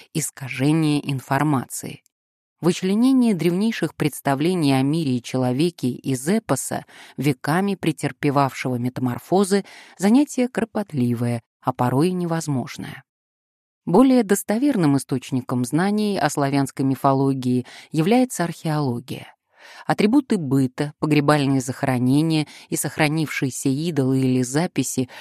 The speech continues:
помогают по кусочкам собирать информацию об обрядах, богах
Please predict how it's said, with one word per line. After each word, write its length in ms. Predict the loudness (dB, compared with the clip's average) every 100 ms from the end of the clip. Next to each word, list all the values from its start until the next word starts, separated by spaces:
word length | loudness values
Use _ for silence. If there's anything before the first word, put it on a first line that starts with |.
| -6
помогают 560 | 0 2 4 2 0 -2
по 100 | -4
кусочкам 600 | -4 -4 -4 -4 -4 -4
собирать 520 | -2 0 0 0 -2
информацию 720 | -4 0 2 2 0 -2 -4
об 120 | -2
обрядах, 580 | -2 0 0 2 0 -6
богах 600 | -4 -2 -2 0 0 0